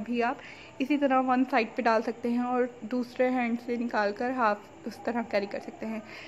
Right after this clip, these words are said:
लहंगों के साथ आप साड़ी style में carry कर सकते हैं। और उसके अलावा आप ये देखें, गरारे में इसमें भी side में ही लिया हुआ है, तो गरारों के साथ side में लिया हुआ बहुत प्यारा लगता है।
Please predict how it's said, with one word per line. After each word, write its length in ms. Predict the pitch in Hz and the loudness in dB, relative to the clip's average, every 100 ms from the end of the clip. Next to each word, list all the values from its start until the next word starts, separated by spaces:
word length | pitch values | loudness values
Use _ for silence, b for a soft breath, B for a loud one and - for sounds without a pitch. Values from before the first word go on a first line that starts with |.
| B - | B 4
लहंगों 300 | 262 277 302 | 6 8 8
के 100 | 311 | 6
साथ 260 | 302 294 277 | 6 6 8
आप 220 | 269 262 - - 233 | 6 6 -2 -12 0
साड़ी 320 | 262 233 240 | 6 6 6
style 280 | - 247 233 | 2 2 2
में 120 | 254 | 0
carry 180 | 240 233 | 0 0
कर 120 | 240 | -2
सकते 280 | 240 240 247 | -4 -2 0
हैं। 160 | 262 277 B B B B - | 0 -2 B B B B 0
और 320 | 226 233 - - | 2 2 0 -8
उसके 240 | - - | -6 -2
अलावा 320 | 247 226 220 | 2 2 2
आप 320 | 220 - 214 233 | 0 0 -2 -2
ये 60 | |
देखें, 320 | 226 233 247 247 | -2 -2 0 2
गरारे 340 | 220 202 214 | 2 2 2
में 120 | 233 | -2
इसमें 260 | 233 - 233 | -4 -4 -2
भी 160 | 233 233 | -2 -4
side 460 | - 220 214 214 | -2 -2 -2 -2
में 120 | 240 233 | -4 -2
ही 200 | 240 233 | -2 -2
लिया 220 | 220 208 | -2 -2
हुआ 120 | 220 | -2
है, 160 | 233 247 | -2 -2
तो 140 | 294 | -2
गरारों 400 | 247 247 240 254 | 2 6 6 6
के 80 | 302 | 6
साथ 200 | 311 311 294 - B B B - | 6 4 4 -8 B B B 0
side 220 | 311 277 269 | 6 8 10
में 160 | 277 | 8
लिया 200 | 285 294 | 8 8
हुआ 120 | 285 277 | 8 6
बहुत 280 | 247 269 240 | 6 4 6
प्यारा 220 | 226 208 | 4 4
लगता 260 | 202 - 220 | 2 0 0
है। 160 | 214 | 0